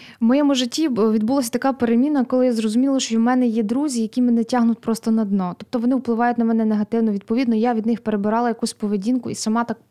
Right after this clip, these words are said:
поводилася, і я не помічала цього. І коли,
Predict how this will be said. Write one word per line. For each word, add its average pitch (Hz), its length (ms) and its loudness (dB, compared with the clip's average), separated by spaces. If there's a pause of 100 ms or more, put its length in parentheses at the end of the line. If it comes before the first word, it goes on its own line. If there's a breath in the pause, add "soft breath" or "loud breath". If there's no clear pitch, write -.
(220)
поводилася, 214 680 0 (460 loud breath)
і - 100 -2
я 247 280 4
не 240 180 4
помічала 233 540 0
цього. 185 340 -10 (400 soft breath)
І 240 60 -4
коли, 285 380 2